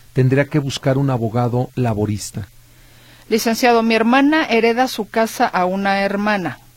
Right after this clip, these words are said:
Speaker 2: heredera universal. Otra hermana que vive con ella puede reclamar la casa. Esa hermana se aprovecha de vivir en esa casa sin pagar nada. ¿Puede pelear esa casa aunque no esté en el testamento?
Speaker 1: La que es heredera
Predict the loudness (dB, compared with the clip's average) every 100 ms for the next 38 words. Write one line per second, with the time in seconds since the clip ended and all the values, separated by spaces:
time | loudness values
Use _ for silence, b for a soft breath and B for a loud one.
0 | -12 -8 -4 -2 -2 -2 -4 -4 0 -2
1 | -2 b b b b b -2 2 2 2
2 | 2 2 0 -2 0 -2 -2 -4 -2 -2
3 | 0 -2 -2 -4 -6 -6 -6 -6 -8 -4
4 | -4 -4 -10 -12 b b b b b b
5 | -12 -6 -2 2 2 2 0 -2 -2 -2
6 | -2 -2 -4 -2 -4 -4 -4 -4 -4 -4
7 | -2 -4 -4 -6 -4 -4 -2 -2 0 -2
8 | -2 -6 b b b b 0 2 2 0
9 | 2 2 0 -2 -2 -2 -2 -2 -4 -4
10 | -4 -4 -4 -6 -6 -8 -6 -4 -4 -6
11 | -8 -2 2 2 2 2 2 2 4 4
12 | 6 6 4 2